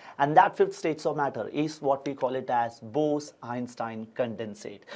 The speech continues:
So till here, everyone is aware about, okay? So totally we have five states of matter. The funny thing is, um,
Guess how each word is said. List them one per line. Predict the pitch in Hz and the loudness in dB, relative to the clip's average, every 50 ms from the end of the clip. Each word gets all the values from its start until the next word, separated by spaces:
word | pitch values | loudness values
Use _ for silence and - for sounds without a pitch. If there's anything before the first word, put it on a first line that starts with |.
| - - - | -14 -14 -14
So | - - 196 | 0 2 2
till | 190 190 - 294 302 277 | 2 4 4 6 6 10
here, | 254 226 220 190 160 170 156 - | 12 12 12 12 10 8 4 4
everyone | 170 165 156 175 170 170 170 | 4 4 6 6 4 4 4
is | 165 139 | 2 0
aware | 139 120 123 110 | 2 2 2 2
about, | 110 98 98 98 | 0 -2 -4 -4
okay? | 110 117 - 196 | -4 2 2 4
So | 185 - 180 | 4 4 4
totally | - 196 185 160 175 190 175 | 4 4 4 6 4 2 4
we | 170 | 6
have | 165 160 165 156 - | 6 6 6 6 2
five | - - - 160 147 143 | -2 6 6 6 6 6
states | - - 131 117 117 - | 2 -2 -2 -2 -2 -4
of | 123 120 | -4 -2
matter. | 110 98 - - 101 98 95 - - - - - - - - | -2 -4 -4 -6 -8 -10 -10 -12 -16 -16 -16 -14 -16 -16 4
The | - 139 | 4 4
funny | 139 - 165 165 170 | 6 6 4 2 4
thing | 160 165 151 131 | 2 2 2 2
is, | 113 - - - - | 2 0 -2 -6 -10
um, | - - | -12 -12